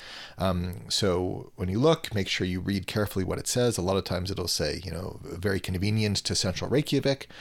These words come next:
but then if you read down, it'll say there's a bus stop right outside, which is maybe a ten-minute bus ride. Maybe that, that's okay with you, but if you're hoping to be able to walk outside and walk around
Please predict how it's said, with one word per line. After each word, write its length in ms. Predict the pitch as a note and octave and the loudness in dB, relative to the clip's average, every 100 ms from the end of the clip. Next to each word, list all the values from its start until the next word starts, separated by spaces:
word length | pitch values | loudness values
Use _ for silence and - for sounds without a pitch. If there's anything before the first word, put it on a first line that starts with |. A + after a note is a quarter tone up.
| - - - | -16 -14 -8
but 140 | E2+ | -2
then 380 | F#2 F2 F2+ F#2+ | 0 0 -2 -6
if 140 | E2 - | -6 -2
you 80 | |
read 180 | E2 F2 | -2 -2
down, 240 | F#2+ G2 F#2 | 0 2 2
it'll 140 | F#2 | 0
say 280 | - F2+ F2+ | 0 0 0
there's 220 | F2+ - | -2 -2
a 40 | |
bus 200 | - A2+ | 0 2
stop 320 | - A2+ G2+ G#2+ | 2 2 2 2
right 120 | G#2+ | 4
outside, 520 | G#2 - G#2+ G#2 G#2 | 4 2 2 2 2
which 220 | F#2+ - | -2 -4
is 140 | G#2 - | -6 -6
maybe 180 | F2 A2 | -6 -6
a 60 | |
ten-minute 440 | - F#2+ F2 F2 - | -4 -2 -2 -4 -2
bus 240 | G2 - | 0 2
ride. 240 | G2 F#2+ - - - - | 2 0 -2 -16 -14 -4
Maybe 140 | G2 G2 | 0 2
that, 180 | F#2 - | 2 0
that's 200 | F#2+ - | -2 -2
okay 260 | F2+ E3 | 0 2
with 220 | F3 C3+ G2 | 4 4 2
you, 160 | F2+ - - - | 0 -2 -10 -4
but 80 | |
if 100 | G2 | -2
you're 140 | F#2+ E2+ | 0 0
hoping 320 | A2+ A2+ G#2 | 0 0 -2
to 80 | G2+ | -2
be 140 | F#2+ | -2
able 180 | F#2+ G2 | -2 -2
to 140 | - | -2
walk 280 | F#2 F#2+ - | 0 0 0
outside 540 | F#2 - - G2 F#2+ F#2+ | -4 -2 0 0 0 -2
and 80 | |
walk 260 | F#2+ F2 - | 0 0 0
around 480 | F#2+ G2 F#2+ F#2+ | 0 2 2 0